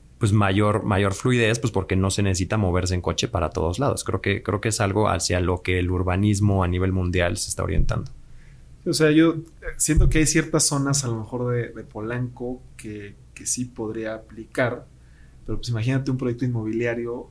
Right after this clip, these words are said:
Speaker 2: que invertiste en un estacionamiento para no sé cuántos, este, coches y de repente ya no hay acceso a autos. Eso sería mucha gente que estaría en contra de esto, ¿no?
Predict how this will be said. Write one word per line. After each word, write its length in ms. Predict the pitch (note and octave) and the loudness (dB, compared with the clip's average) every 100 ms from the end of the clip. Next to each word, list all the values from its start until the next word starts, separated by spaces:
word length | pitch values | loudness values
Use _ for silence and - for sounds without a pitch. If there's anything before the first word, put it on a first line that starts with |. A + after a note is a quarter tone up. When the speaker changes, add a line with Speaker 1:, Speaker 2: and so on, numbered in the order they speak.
| - - | -20 -12
Speaker 2:
que 240 | - G#2+ | -8 -6
invertiste 560 | G#2 G2+ G2 A#2+ - A#2+ | -6 -10 -8 -10 -8 -8
en 60 | |
un 80 | A#2+ | -8
estacionamiento 680 | A#2 A2 G#2 G#2 A2+ G#2+ - | -8 -10 -10 -12 -12 -14 -18
para 280 | - G2+ G2 | -16 -14 -12
no 80 | - | -14
sé 120 | A2+ | -16
cuántos, 580 | - G#2+ G#2+ G#2+ G2+ - | -14 -16 -14 -10 -8 -6
este, 380 | - - G2+ - - - - - | -8 -10 -16 -20 -20 -20 -20 -6
coches 500 | - B2 B2+ B2+ - | -4 -2 -2 -2 -4
y 60 | |
de 80 | G#2+ | -6
repente 400 | G2 - G#2+ A2 | -10 -12 -10 -10
ya 120 | A2 | -8
no 120 | G#2+ A2 | -8 -6
hay 100 | A2 | -6
acceso 400 | - G#2+ - G2+ | -8 -12 -10 -12
a 160 | F#2+ | -12
autos. 720 | - A2 A#2+ A#2+ - - - - - - - - - - - - G2+ | -10 -6 -6 -8 -10 -8 -10 -18 -20 -8 -6 -6 -10 -20 -20 -16 -12
Eso 160 | A2+ B2+ | -8 -6
sería 640 | A#2+ A2 A2 A2+ A2 G#2+ G#2 | -4 -4 -6 -6 -8 -12 -14
mucha 220 | A2 A2 | -16 -14
gente 220 | G#2+ A2+ A2+ | -14 -12 -12
que 80 | |
estaría 300 | G2 - G#2 | -14 -14 -12
en 80 | A2 | -12
contra 420 | - A2+ A2 G2+ | -10 -10 -10 -8
de 60 | A2 | -8
esto, 280 | A#2+ - F#2+ | -8 -12 -18
¿no? 220 | G2 - | -16 -18